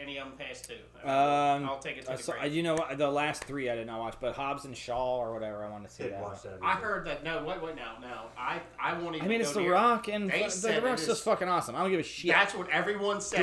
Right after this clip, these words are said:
Speaker 2: Dude,
Speaker 1: The Rock makes that fucking
Speaker 2: have
Speaker 1: movie.
Speaker 2: you ever seen
Speaker 3: Dude, like
Speaker 2: Baywatch? You ever seen Baywatch?
Speaker 3: No.
Speaker 2: Fucking amazing.
Speaker 1: Did you not watch
Speaker 2: Fucking
Speaker 1: Baywatch?
Speaker 2: Dude, one of the funniest
Speaker 3: Hell to
Speaker 2: movies.
Speaker 3: the no.
Speaker 2: One of
Speaker 1: Me
Speaker 2: the
Speaker 1: and
Speaker 2: fucking
Speaker 1: Nat
Speaker 2: funniest
Speaker 1: watched that
Speaker 2: movies,
Speaker 1: after
Speaker 2: dude.
Speaker 1: you told me that the one night.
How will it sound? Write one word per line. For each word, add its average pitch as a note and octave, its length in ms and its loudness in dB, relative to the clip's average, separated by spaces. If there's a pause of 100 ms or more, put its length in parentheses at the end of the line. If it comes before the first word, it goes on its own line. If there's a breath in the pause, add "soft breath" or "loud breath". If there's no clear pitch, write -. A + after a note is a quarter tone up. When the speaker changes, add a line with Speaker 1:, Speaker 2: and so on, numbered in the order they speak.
Speaker 2:
Dude, D#3 160 10
Speaker 1:
The C#3 40 0
Rock D3+ 360 4
makes C#3+ 240 -4
that B2 220 -6
fucking - 200 -8
Speaker 2:
have F3+ 380 0
Speaker 1:
movie. F#3+ 120 -4
Speaker 2:
you G#3+ 180 2
ever F3 340 2
seen E3 360 -2
Speaker 3:
Dude, D#3 240 -4
like E3 120 8
Speaker 2:
Baywatch? F3 520 8 (200)
You A#2 100 -4
ever D3 80 -2
seen F3 140 0
Baywatch? D#3 300 6
Speaker 3:
No. G#3+ 520 -2
Speaker 2:
Fucking G3+ 340 8 (120)
amazing. F3 720 6
Speaker 1:
Did F3 140 -6
you C4+ 100 2
not A#3 180 2
watch A#3 140 12
Speaker 2:
Fucking B3+ 240 8
Speaker 1:
Baywatch? G3+ 300 4
Speaker 2:
Dude, A#3 240 6
one G#3+ 120 6
of A3 40 6
the G#3+ 60 8
funniest A3 460 4
Speaker 3:
Hell G#3+ 60 4
to A3+ 60 6
Speaker 2:
movies. A3 280 6
Speaker 3:
the - 80 -4
no. F#3+ 200 0
Speaker 2:
One A#3+ 100 8
of C4 60 10
Speaker 1:
Me C4+ 80 12
Speaker 2:
the B3+ 60 6
Speaker 1:
and B3 100 10
Speaker 2:
fucking G3+ 160 10
Speaker 1:
Nat G#3+ 120 10
Speaker 2:
funniest B3+ 220 12
Speaker 1:
watched G#3+ 240 8
that A3+ 200 10
Speaker 2:
movies, G3+ 120 6
Speaker 1:
after A#3+ 120 0
Speaker 2:
dude. A#3 100 -2
Speaker 1:
you G#3+ 40 -10
told G#3+ 240 -8
me E3+ 120 -6
that C3 200 -4
the - 80 -6
one D#3+ 280 -4
night. A#2+ 320 -6